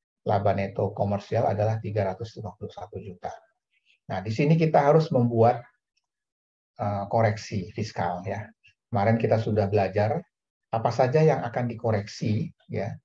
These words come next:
dari data-data di atas, ya. Di sini kita akan lihat bahwa koreksi fiskal positif, ya, yang akan kita kurangi di sini adalah biaya sumbangan dalam rangka peringatan Hari Kemerdekaan satu juta. Nah, ini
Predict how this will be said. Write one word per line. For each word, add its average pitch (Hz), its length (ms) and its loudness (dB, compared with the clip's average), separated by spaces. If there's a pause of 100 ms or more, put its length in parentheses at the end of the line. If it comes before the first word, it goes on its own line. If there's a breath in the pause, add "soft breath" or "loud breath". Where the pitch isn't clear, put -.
(260)
dari 147 560 2
data-data 107 560 0
di 101 160 -2
atas, 98 560 -8
ya. 95 160 -4 (320 soft breath)
Di 120 80 -2
sini 139 240 0
kita 139 400 4
akan 120 240 0
lihat 113 320 2
bahwa 107 240 2
koreksi 127 480 -2
fiskal 117 400 -2
positif, 117 480 -6 (160)
ya, 98 160 -10 (720)
yang 135 160 0
akan 156 320 2
kita 147 240 -2
kurangi 135 400 0
di 143 80 -6
sini 131 240 -10
adalah 120 480 -4
biaya 123 320 2
sumbangan 123 560 0
dalam 113 320 0
rangka 117 240 -4
peringatan 113 480 -6
Hari 110 320 -4
Kemerdekaan 104 640 -10
satu 101 320 -10
juta. 101 320 -10
Nah, - 160 -10
ini 143 320 -4